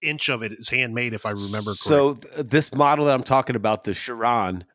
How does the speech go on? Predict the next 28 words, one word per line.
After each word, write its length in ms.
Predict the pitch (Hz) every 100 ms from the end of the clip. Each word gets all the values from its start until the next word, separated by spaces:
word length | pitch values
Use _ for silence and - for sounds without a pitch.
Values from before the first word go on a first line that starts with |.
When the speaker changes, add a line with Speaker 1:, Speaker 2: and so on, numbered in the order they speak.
| -
Speaker 2:
uh, 220 | 104 98
from 220 | - 113
two 280 | - - 165
thou-, 200 | 160 156
they 140 | 143 151
made 160 | 147 135
it 60 |
from 120 | 110 113
two 200 | - 160
thousand 380 | 151 143 131 127
sixteen 500 | - 131 - 135 120
to 100 | 101
two 240 | - 156
thousand 380 | 143 135 123 117
twenty-three. 960 | - 127 120 120 - 123 120 85 76 - _ _ _ _
So 160 | - 110
what's 160 | 117
that? 180 | 113 95
That's, 240 | 98 - - _
uh, 200 | 117 92
seven 420 | - - 147 147
years. 320 | 127 131 110 104
They 160 | 131
only 140 | 127 123
made 220 | 110 98
five 280 | - 113 113
hundred 280 | 110 95 -
cars. 420 | 90 69 57